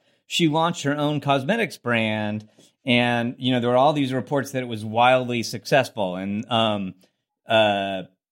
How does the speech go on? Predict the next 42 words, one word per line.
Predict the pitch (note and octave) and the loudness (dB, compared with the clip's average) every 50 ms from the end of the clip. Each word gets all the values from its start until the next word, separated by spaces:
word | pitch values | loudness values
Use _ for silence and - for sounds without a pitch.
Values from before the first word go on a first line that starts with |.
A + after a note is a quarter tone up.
| _ _ _ - | _ _ _ -4
like, | A#2 A2+ G#2+ G#2 G#2 - _ _ | 0 0 0 0 0 -4 _ _
you | A#2+ A#2 | -4 -2
know, | A2+ A2 | -2 0
there | G#2 A2 | 0 0
were | A2+ A2+ | -2 -2
increasing | A2+ A2 - - D3 B2+ - B2 A#2+ B2 | -2 -4 -2 0 0 0 0 -2 -2 0
estimates | A#2+ A2+ - - B2 A#2 A2 G#2+ - | -2 -2 -2 -2 -2 -2 -2 -4 -6
that, | - A2+ G#2 G#2+ _ _ - | -8 -8 -8 -8 _ _ -6
that | A2 A2 G#2+ G#2+ | -4 -4 -4 -4
she | - - B2 | -4 -4 -4
had | G#2+ F2 | -4 -4
sold | - - B2+ A2+ A2+ A2+ A2+ A2 | 0 2 2 2 2 0 -2 -4
over | A2 G2 G#2 | -4 -4 -4
a | G#2 G2 | -6 -4
billion | F2+ A#2 A2+ A#2 A#2 A2+ A#2+ C#3+ | -4 -2 0 0 2 2 2 4
dollars | A3 G#3+ F#3 E3 D3+ D3 C3+ B2 A#2 A2 G#2 | 4 4 4 4 4 2 2 0 -2 -4 -4
and | A2 A2+ A2+ | -6 -6 -4
more | A#2+ A#2+ A#2 | -2 -2 -4
than | A2 A2+ A2+ | -4 -4 -6
five | A2+ B2 A2+ A2+ | -6 -6 -4 -2
hundred | A2 B2 A#2 A2+ | -2 0 0 0
million | A2 A2+ A2+ A2+ A2 A2 A2 | 0 0 0 0 0 0 0
dollars | A2 A2 A2 A2 G#2+ G2 G#2+ | 0 0 -2 -2 -4 -6 -6
a | G#2+ | -6
year. | A2+ C#3 F3 F#3 F3+ E3 D#3+ D3 C3+ C3 B2 A#2+ A#2 A2 A2+ _ _ _ _ _ _ - | -6 -6 -4 -2 -2 0 2 2 2 2 2 0 0 -4 -6 _ _ _ _ _ _ -2
Um, | B2 A#2+ A#2+ A#2 A2+ A2 A2 G#2+ G#2 G#2 G2+ G#2+ - _ _ _ | 0 2 2 2 2 0 0 -2 -4 -6 -8 -10 -12 _ _ _
and, | B2 A#2+ A#2 A2+ A2+ A2 A2 A2 - | 0 0 0 0 0 -2 -4 -6 -8
you | - - A2+ | -8 -6 -4
know, | A2+ A2 G#2 | -2 0 2
her, | B2+ A#2 A2+ G#2+ A2 - _ _ _ _ _ _ _ _ | 2 2 2 0 -2 -10 _ _ _ _ _ _ _ _
like, | A#2 A2 G#2+ B2 | 0 2 2 2
as | C3 B2 A2+ G#2+ | 2 0 0 0
we | G#2+ A#2+ A#2+ B2 | 0 0 2 2
know | C3+ C#3 C#3 | 2 2 4
now, | C3 C#3 C#3+ D3 C#3+ C3+ B2+ | 2 2 2 4 2 2 0
didn't | A#2+ A2 C3 B2+ B2+ C3 C3 | 0 -2 -2 -2 -4 -4 -6
necessarily | B2+ A#2 - - A2+ B2 B2 A#2 | -6 -8 -8 -6 -4 -2 -2 -2
know | A#2+ B2 A#2+ | -2 -2 -4
at | A2+ - | -6 -6
the | A#2 A2 | -8 -10
time, | - F3 F3+ E3+ D3+ C#3+ C#3 C3+ C3 B2 A#2+ A#2 G#2+ _ _ _ _ _ _ _ - | -8 -6 -4 -4 -2 -2 -4 -4 -4 -4 -6 -8 -10 _ _ _ _ _ _ _ -4
um, | C3 B2+ B2 A#2+ A#2 A#2 A2+ A2+ A2 G#2+ G#2 G#2 G2 | -2 0 0 0 0 0 -2 -2 -4 -4 -4 -6 -8